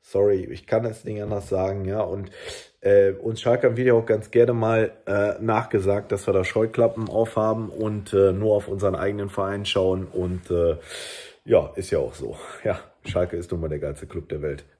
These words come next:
Damit liebe Grüße an die Fans von anderen Vereinen. Jo. Ähm, ich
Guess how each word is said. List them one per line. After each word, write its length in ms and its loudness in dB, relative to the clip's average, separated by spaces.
Damit 460 2
liebe 340 -2
Grüße 320 2
an 200 4
die 260 -10
Fans 460 -4
von 340 -2
anderen 340 -8
Vereinen. 460 -14
Jo. 200 -2
Ähm, 760 -2
ich 420 -10